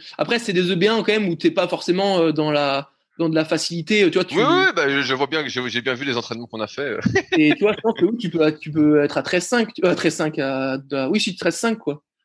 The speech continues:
Speaker 1: Parce que moi, je sais que, tu vois, des mecs comme, euh, Cyril Carré, comme Étienne Hubert, quand... Enfin, des, des bons avions, quoi, en course en ligne, quand ils font des E B un, s'ils veulent pousser un peu le moteur, ils peuvent monter à quatorze, tu vois. Enfin, s'ils veulent un peu, euh, sur une E B un, s'ils veulent quand même bien glisser, bien un peu forcer, ils peuvent aller à quatorze.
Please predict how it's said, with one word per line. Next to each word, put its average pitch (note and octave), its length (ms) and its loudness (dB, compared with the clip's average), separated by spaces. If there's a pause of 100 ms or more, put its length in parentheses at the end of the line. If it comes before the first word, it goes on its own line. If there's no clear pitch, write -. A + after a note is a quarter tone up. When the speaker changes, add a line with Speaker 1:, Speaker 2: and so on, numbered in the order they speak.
(160)
Speaker 1:
Parce - 100 -20
que C#3+ 340 2
moi, F3+ 120 2
je F#3 100 2
sais A3 160 2
que, - 60 -4
tu G3+ 60 2
vois, F#3+ 80 2
des D#3+ 120 4
mecs F3 200 -2
comme, D3+ 240 0
euh, D3 260 4
Cyril D#3 340 2
Carré, F3 480 2
comme D3+ 180 -2
Étienne D3 220 -2
Hubert, F3+ 440 2
quand... C#3+ 280 -6 (300)
Enfin, B2+ 100 -6
des, C3+ 600 -2 (160)
des D#3 160 4
bons E3+ 240 0
avions, G#3 260 4
quoi, A3+ 140 2
en F3 60 0
course - 200 -8
en F3 60 -2
ligne, G#3 280 2 (260)
quand E3 100 2
ils D#3 80 4
font F#3 100 0
des F3+ 160 2
E F#3+ 60 2
B F3+ 160 2
un, A#3 200 0
s'ils E3+ 280 -4
veulent E3+ 240 4
pousser G3 200 -2
un F3+ 60 2
peu F#3 80 -2
le F3+ 60 2
moteur, F#3 280 2
ils F#3+ 80 -4
peuvent D#3 140 -2
monter E3 280 0
à D3 180 4
quatorze, E3+ 380 0
tu - 80 -12
vois. C#3 100 -8
Enfin, C3 340 -10 (380)
s'ils D#3 300 0
veulent D#3+ 120 6
un D3+ 80 4
peu, E3 240 4
euh, C#3+ 300 2
sur D3 140 -4
une D3 80 -2
E - 20 -2
B D#3 80 2
un, F3+ 80 4
s'ils E3+ 180 -2
veulent D3+ 140 6
quand D#3 80 0
même D3+ 120 0
bien E3+ 140 4
glisser, F3+ 320 -2
bien D#3+ 240 2
un D3+ 60 4
peu E3 100 -6
forcer, F3 300 -4
ils F#3 80 -2
peuvent D3 140 2
aller C#3+ 100 4
à D3+ 80 2
quatorze. D#3 500 -2